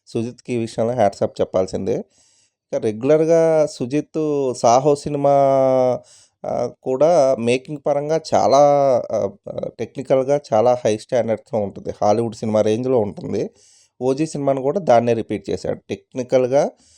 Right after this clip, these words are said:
ఆ, సూపర్, సూపర్, సూపర్ అన్నట్టుగా ఉంటుంది. ఆ, కెమ-, సినిమాటోగ్రఫీ వర్క్ కానీ, ఆ, ఆర్ట్ వర్క్ కానీ,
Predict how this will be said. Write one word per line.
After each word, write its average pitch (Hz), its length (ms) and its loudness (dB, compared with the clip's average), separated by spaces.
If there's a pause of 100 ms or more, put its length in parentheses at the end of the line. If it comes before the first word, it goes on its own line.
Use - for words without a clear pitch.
(300)
ఆ, - 120 -10
సూపర్, 127 360 -2
సూపర్, 120 360 -6
సూపర్ 110 380 -6
అన్నట్టుగా 110 360 -6
ఉంటుంది. 95 460 -8 (480)
ఆ, 101 360 -4
కెమ-, 104 480 2
సినిమాటోగ్రఫీ 113 800 -2
వర్క్ 107 300 -4
కానీ, 107 720 -2 (400)
ఆ, 98 200 -4
ఆర్ట్ 107 260 2
వర్క్ - 280 -2
కానీ, 107 400 0